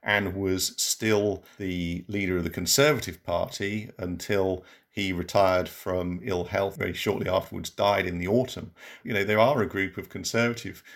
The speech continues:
backbenchers who are still loyal to Chamberlain, see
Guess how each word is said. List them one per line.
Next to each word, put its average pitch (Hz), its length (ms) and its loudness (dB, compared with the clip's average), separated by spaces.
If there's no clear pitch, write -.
backbenchers 92 800 -2
who 98 100 -2
are 92 60 -2
still 101 300 2
loyal 98 480 4
to - 100 -12
Chamberlain, 90 640 -4
see 104 600 0